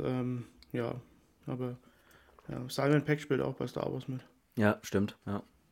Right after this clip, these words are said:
Speaker 2: Aber die zwei
Speaker 1: Ja.
Speaker 2: passen auch halt sauperfekt zusammen, ne? Also, keine Ahnung, die zwei, finde ich, harmonieren ultra, ultra gei-, geil. Also sowohl bei Shaun of the Dead als auch bei Hot Fuzz dann auch. Das ist
Speaker 1: Ich glaub auch
Speaker 2: saugeil.
Speaker 1: sogar, dass dieser Simon Pegg bei, ähm, ich hab's jetzt zwar nie gesehen, aber bei den Mission Impossible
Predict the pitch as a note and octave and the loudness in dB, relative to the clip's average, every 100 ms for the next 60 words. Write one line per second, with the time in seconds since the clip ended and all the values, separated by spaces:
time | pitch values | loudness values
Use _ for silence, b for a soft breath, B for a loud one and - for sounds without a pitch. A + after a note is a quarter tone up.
0 | - G#2 A2 G#2 - G#2 G#2 G#2+ G#2+ F2+ | -4 2 4 4 6 6 8 6 6 4
1 | - F#2+ F2 F#2 F2 F#2 F2+ E2 F2+ F2 | 2 0 4 4 6 6 4 0 -2 0
2 | F2 - F2+ F#2+ D2+ - - F#2+ F2 F2+ | -2 0 2 4 2 0 4 6 6 4
3 | F2+ F2+ - F#2+ G2+ G2 b b b b | 2 4 6 8 8 6 b b b b
4 | b - A2+ G#2+ A2 A2 A2 A2 - B2 | b 8 10 10 10 12 10 10 10 10
5 | B2 G#2+ G#2 - A2+ A2+ G2+ G2+ - G2 | 12 12 12 12 10 8 10 10 10 8
6 | G2+ G#2+ F#2+ F#2+ G#2 G2+ G#2 A2+ A2 G2 | 12 12 10 4 2 4 8 8 8 6
7 | G#2+ G2 G2+ G2 - F#2+ - F2+ F#2 - | 4 4 4 6 8 6 6 4 4 4
8 | F2+ E2+ F#2 - F2+ E2 F#2 F2+ F2 E2+ | 4 4 0 -2 -4 0 0 2 0 0
9 | F2 E2 E2+ - C3+ C3+ C#3 C3 C3 - | 0 0 -2 0 0 0 0 -2 -4 -4
10 | C3+ B2+ B2+ - C3 C3+ C3 C#3 - C3 | -4 -4 -6 -6 -4 -4 -6 -4 -2 -2
11 | B2 B2 b b b b b b b _ | -2 -6 b b b b b b b _
12 | - C3+ B2+ B2 B2 C#3+ C3+ C3+ C3+ C3 | -4 -2 -2 -4 0 0 0 -2 0 2
13 | C3 C#3 C3+ - C3 C#3 B2+ B2 B2+ B2 | 4 2 0 0 0 2 0 -2 -2 -2
14 | B2 B2 C3 C#3+ B2+ C#3 C#3+ C3 B2 A#2+ | -2 -4 -4 -4 -4 -6 -4 -4 -4 -6